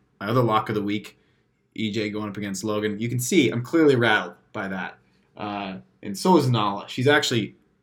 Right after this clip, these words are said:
distraught right now, uh, crying tears of sadness because of how horrible that was. Uh,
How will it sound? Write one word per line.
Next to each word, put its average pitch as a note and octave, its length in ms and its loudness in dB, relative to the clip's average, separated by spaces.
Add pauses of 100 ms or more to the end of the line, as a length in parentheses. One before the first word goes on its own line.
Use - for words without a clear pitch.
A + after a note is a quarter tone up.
(120)
distraught A2+ 580 -2
right G#2+ 180 -10
now, G2 280 -14 (520)
uh, - 140 -10
crying A#2 540 0
tears A2+ 340 -2
of G2 120 -6
sadness G2 540 -2
because - 220 -16
of - 60 -16
how G#2 140 -8
horrible G2 720 -10 (340)
that D2+ 220 -14
was. D#2+ 360 -12 (540)
Uh, G#2+ 580 4